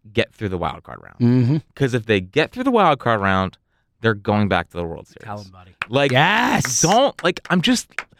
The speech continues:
Speaker 1: knock 'em out early. Like, if you want, if you don't want another Red October run
Speaker 2: Mm-hmm.
Speaker 1: coming, you don't want Philadelphia getting cocky again, like, just kill us early, okay? Because as it, as this thing goes along,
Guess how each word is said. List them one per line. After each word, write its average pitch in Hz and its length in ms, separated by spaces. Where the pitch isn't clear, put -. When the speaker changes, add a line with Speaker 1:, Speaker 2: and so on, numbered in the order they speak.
Speaker 1:
knock 180 380
'em 339 100
out 294 200
early. 175 380
Like, 160 200
if 170 160
you 240 180
want, 339 200
if 196 140
you 233 60
don't 339 200
want 247 160
another 196 260
Red 147 180
October 143 380
run 107 180
Speaker 2:
Mm-hmm. 131 60
Speaker 1:
coming, 113 300
you 196 100
don't 311 180
want 208 140
Philadelphia 139 520
getting 120 200
cocky 104 380
again, 104 320
like, 220 240
just - 180
kill 254 220
us 240 140
early, 104 320
okay? 147 320
Because 180 260
as 247 160
it, 330 100
as 190 220
this 294 140
thing 170 200
goes 170 200
along, 110 400